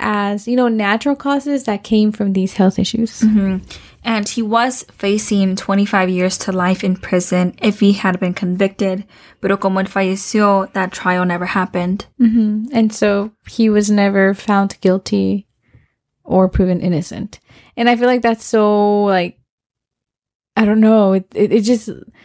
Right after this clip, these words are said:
Speaker 1: leaves the case so empty-handed.
Speaker 2: Yeah,
Speaker 1: Like
Speaker 2: like, I think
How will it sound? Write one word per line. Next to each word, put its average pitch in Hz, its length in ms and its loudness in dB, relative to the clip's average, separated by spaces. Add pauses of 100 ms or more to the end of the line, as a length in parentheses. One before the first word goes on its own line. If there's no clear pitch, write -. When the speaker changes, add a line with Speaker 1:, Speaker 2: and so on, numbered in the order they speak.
(1040)
Speaker 1:
leaves 226 420 4
the 226 80 2
case 220 340 2
so 196 180 4
empty-handed. 196 920 0
Speaker 2:
Yeah, 269 220 2
Speaker 1:
Like 226 160 -4
Speaker 2:
like, - 120 -18
I 220 120 -6
think 277 380 -6